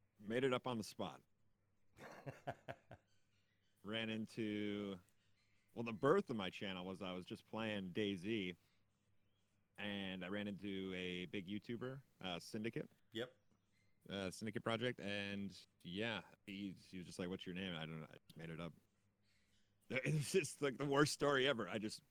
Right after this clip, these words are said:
Speaker 1: made it up on the
Speaker 2: So
Speaker 1: spot.
Speaker 2: you made it
Speaker 1: The
Speaker 2: up, 'cause
Speaker 1: lie.
Speaker 2: I've seen that video. I think everyone who's a fan of yours has seen that video of you meeting, uh,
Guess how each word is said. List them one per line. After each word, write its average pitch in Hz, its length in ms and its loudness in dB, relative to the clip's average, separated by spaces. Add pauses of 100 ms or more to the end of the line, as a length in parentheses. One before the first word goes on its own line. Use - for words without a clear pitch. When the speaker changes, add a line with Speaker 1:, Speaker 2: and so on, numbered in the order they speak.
(160)
Speaker 1:
made 95 220 -2
it 101 100 2
up 98 140 -2
on 95 80 -2
the 98 80 -2
Speaker 2:
So 160 80 0
Speaker 1:
spot. 151 160 2
Speaker 2:
you 202 60 4
made 202 260 4
it 180 80 -2
Speaker 1:
The 156 60 2
Speaker 2:
up, 123 180 4
'cause - 0 - (140)
Speaker 1:
lie. 156 40 4
Speaker 2:
I've 165 120 2
seen 151 280 2
that 117 160 -2
video. 110 280 -2
I 113 80 -2
think 147 280 -4
everyone 139 440 -2
who's 123 160 -6
a 117 40 -10
fan 120 300 -4
of 104 100 -6
yours 107 280 -2 (340)
has 110 120 -4
seen 123 280 -2
that 117 180 -2
video 107 340 0
of 101 120 -4
you 107 140 -2
meeting, 101 400 -4 (120)
uh, 101 360 -4